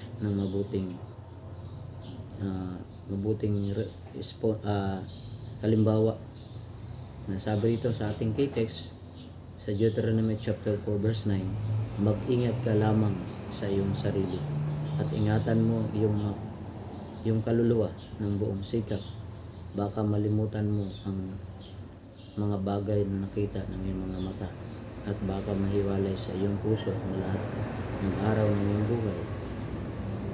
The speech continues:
Ipaalam mo ito sa iyong mga anak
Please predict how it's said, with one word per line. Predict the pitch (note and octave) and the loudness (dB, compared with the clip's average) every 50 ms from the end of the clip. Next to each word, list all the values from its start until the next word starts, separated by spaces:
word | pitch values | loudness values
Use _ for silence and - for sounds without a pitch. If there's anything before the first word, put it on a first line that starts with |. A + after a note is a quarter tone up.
| - - - - - - - - - - - - - A#2 | -4 -4 -4 -4 -4 -4 -4 -4 -4 -4 -4 0 0 0
Ipaalam | G#2 - A#2 A2 A2 A2+ A2 G#2+ | 2 4 6 6 8 6 6 6
mo | G#2+ G#2+ G#2+ | 4 4 2
ito | A2+ A2 G2 - A2 G2 G2 - - - - - - - - - - - - - - - - - - - - - - - - - - | 2 0 0 2 0 0 0 -2 -4 -4 -4 -4 -4 -4 -4 -2 -2 -4 -2 -2 -4 -4 -4 -6 -6 -6 -6 -6 -6 -6 -6 -6 -6
sa | - - - A2 G#2+ | -6 0 2 4 6
iyong | G#2 G#2+ A2 | 8 8 8
mga | G#2+ G#2 G#2+ G#2+ G#2+ G#2+ G#2+ | 8 6 6 6 4 4 4
anak | G2+ G2 | 2 2